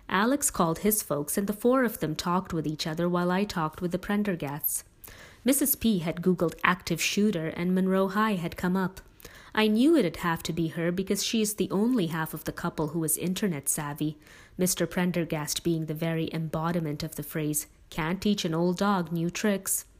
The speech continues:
Our conversation didn't amount to much, but it was soothing. I asked about the horses, their health, and the Prendergast's well-being.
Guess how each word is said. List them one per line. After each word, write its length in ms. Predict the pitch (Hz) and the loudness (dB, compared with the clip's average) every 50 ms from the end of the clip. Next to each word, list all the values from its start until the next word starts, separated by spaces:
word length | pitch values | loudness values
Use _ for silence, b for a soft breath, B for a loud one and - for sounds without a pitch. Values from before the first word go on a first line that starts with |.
| - B B B B B B B B B B B B | -20 B B B B B B B B B B B B
Our 100 | - 349 | 2 2
conversation 880 | 339 - - 226 196 185 175 170 165 - 160 165 180 180 - 180 156 160 | 4 4 4 4 4 4 2 0 0 0 0 0 0 0 0 -2 -2 -2
didn't 300 | 156 170 165 175 165 - | -2 -2 -2 -2 -2 -2
amount 320 | 160 160 160 175 214 220 220 | -2 -2 0 0 0 0 -2
to 80 | - | -2
much, 320 | 160 143 147 170 - - - | -4 -2 -4 -4 -4 -4 0
but 100 | 262 262 | 2 2
it 160 | 285 277 - | 2 2 0
was 160 | 190 165 - | 0 2 2
soothing. 460 | - - 151 143 147 147 143 151 151 - - - - B B B B B B | 0 0 -2 -4 -4 -4 -4 -6 -6 -8 -12 -20 -20 B B B B B B
I 140 | B 170 165 | B -2 -2
asked 300 | 160 160 160 165 - - | 0 0 0 -2 -2 -2
about 240 | 196 208 214 214 214 | 0 0 0 0 0
the 140 | 247 233 233 214 | 0 0 2 2
horses, 580 | 185 165 156 - - - 143 151 - - - - - | 2 2 0 -2 -2 -2 -2 -2 -2 -2 -2 -2 0
their 200 | - 185 190 196 | 2 2 2 2
health, 440 | 175 175 165 139 131 143 - - - - | 0 -2 -4 -4 -4 -6 -10 -10 -6 -4
and 100 | 190 185 | -2 -2
the 140 | 190 190 - | -2 -2 -2
Prendergast's 640 | 254 254 247 220 180 160 - 151 147 147 - - - | 0 0 0 0 -2 -2 -2 -2 -2 -4 -4 -4 -2
well-being. 580 | 170 165 170 170 175 175 156 143 143 143 143 | -2 -2 -2 0 0 -2 -2 -2 -4 -6 -8